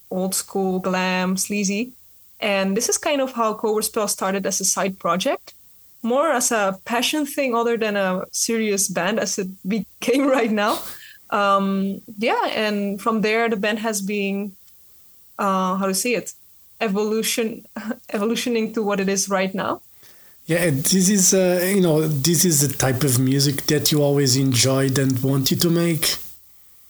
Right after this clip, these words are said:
Speaker 1: Yes, that's right. Um, so it's kind of my childhood dream. Um, when I was little, I was a huge, huge fan from Kiss and Alice Cooper, Wasp is, Wasp.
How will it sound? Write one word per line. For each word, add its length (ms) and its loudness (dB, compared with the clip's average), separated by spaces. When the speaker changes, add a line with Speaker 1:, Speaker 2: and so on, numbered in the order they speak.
Speaker 1:
Yes, 400 0
that's 240 -2
right. 280 0
Um, 380 0
so 240 2
it's 140 0
kind 200 -2
of 100 0
my 160 0
childhood 540 -2
dream. 400 -2
Um, 420 2
when 120 0
I 80 0
was 180 0
little, 280 2
I 80 2
was 200 0
a 60 -2
huge, 480 -2
huge 300 -4
fan 240 -2
from 240 -4
Kiss 680 0
and 180 -2
Alice 280 0
Cooper, 400 -4
Wasp 400 -2
is, 200 -4
Wasp. 340 -2